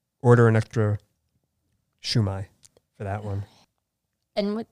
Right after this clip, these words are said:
Speaker 2: um, we'll move on to, to Brie. Miss Brie, do you wanna give me your highlight?
Speaker 1: Yeah, I struggle here. Um, as loyal listeners know, I'm a big Brie guy. Brie and Serena P were,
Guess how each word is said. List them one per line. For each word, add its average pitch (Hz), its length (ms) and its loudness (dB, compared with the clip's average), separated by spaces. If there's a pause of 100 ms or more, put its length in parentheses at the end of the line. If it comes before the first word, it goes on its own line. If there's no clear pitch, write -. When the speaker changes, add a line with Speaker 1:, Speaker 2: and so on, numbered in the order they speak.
Speaker 2:
um, 196 360 -2
we'll 196 200 -2
move 202 240 -4
on 214 220 -2
to, 196 500 -10 (140)
to 175 220 -6 (240)
Brie. 196 420 -8 (880)
Miss 214 200 -12
Brie, 180 400 -4
do - 800 -20
you 196 60 -4
wanna 196 180 0
give 196 120 0
me 196 160 0
your 190 120 -6
highlight? 196 440 -4 (1700)
Speaker 1:
Yeah, 147 200 2
I 165 100 6
struggle 143 480 2
here. 113 440 0 (480)
Um, 123 560 0 (1400)
as 127 280 -2
loyal 131 420 0
listeners 110 540 -6
know, 107 240 -4
I'm 104 140 -6
a 107 40 -4
big 104 260 -8
Brie 101 240 -10
guy. 104 420 -4
Brie 113 240 -4
and 107 100 -4
Serena 104 340 -6
P 104 240 -10
were, 101 220 -8